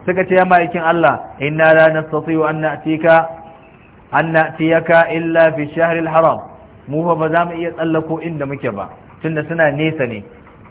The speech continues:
inda ake cewa Bahrain, ma'ana tsallake can da rata tsakaninsu da inda ma'aikin Allah yake a garin Madina, sai an yi doguwar tafiya. Ba za mu iya zuwa wajenka ba in ba a watanni masu alfarma ba ne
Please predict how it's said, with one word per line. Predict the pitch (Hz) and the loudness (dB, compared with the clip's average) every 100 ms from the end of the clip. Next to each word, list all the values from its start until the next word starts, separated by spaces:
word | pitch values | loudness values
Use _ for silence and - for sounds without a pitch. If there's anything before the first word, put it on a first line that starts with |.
| - | -12
inda | 147 160 147 | -6 -2 -2
ake | 156 151 | -4 -2
cewa | 147 | -2
Bahrain, | 135 127 131 143 123 | 0 -2 -2 -2 -4
ma'ana | 123 135 147 147 | -4 -2 -2 -2
tsallake | 160 165 165 143 123 | -2 0 -2 -4 -2
can | 151 151 - - - - - - - - - - - - | -2 -4 -14 -20 -20 -20 -20 -20 -20 -20 -20 -20 -20 -16
da | 120 131 | -4 2
rata | 156 175 175 175 | 6 6 4 2
tsakaninsu | 156 156 156 165 151 | 2 0 0 0 -6
da | 139 131 117 - - - - | -4 -4 -4 -10 -20 -18 -8
inda | 165 156 | -4 -2
ma'aikin | 151 147 139 143 | -2 -2 -4 -8
Allah | 147 139 | -6 -6
yake | 139 135 | -6 -8
a | 120 | -6
garin | 123 131 123 | -6 -8 -8
Madina, | 110 123 107 95 - | -6 -6 -6 -10 -8
sai | 147 | -8
an | 151 | -6
yi | 151 | -4
doguwar | 160 151 156 | -4 0 -2
tafiya. | 139 101 101 - - - - - - - - - - - - - - - - - - - - | -2 -10 -12 -14 -20 -20 -20 -20 -20 -20 -20 -20 -20 -20 -20 -20 -20 -20 -20 -20 -20 -14 -2
Ba | 139 | 4
za | 190 | 4
mu | 196 | 4
iya | 175 170 | -2 0
zuwa | 165 | 2
wajenka | 160 160 156 | 2 0 -4
ba | 151 151 | -4 -4
in | 170 175 | -6 0
ba | 160 | 0
a | 143 | 2
watanni | 139 131 135 143 156 | -2 -2 -6 -6 -6
masu | 139 127 | -6 -6
alfarma | 135 123 127 127 123 | -8 -6 -4 -4 -2
ba | 120 | -4
ne | 113 | -6